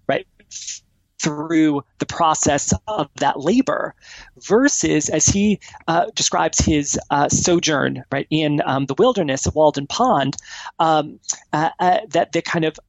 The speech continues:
onanistic reflection and reverie that he engages in, he describes that as gathering a sense of selfhood, as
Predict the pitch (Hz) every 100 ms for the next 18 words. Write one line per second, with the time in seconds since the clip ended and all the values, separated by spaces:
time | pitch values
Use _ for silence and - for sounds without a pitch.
0 | - 202 214 180 165 - 175 - 147 -
1 | 160 170 - - 143 131 - 147 143 120
2 | 156 190 175 147 143 95 - _ - -
3 | 180 156 151 147 147 151 143 139 - -
4 | - - - 220 196 - 175 160 165 -
5 | 135 190 214 151 - - 151 139 139 -
6 | - - 139 - 165 202 214 190 165 143
7 | - 143 - - - _ - 147 143 -
8 | - - 147 143 - 135 - - -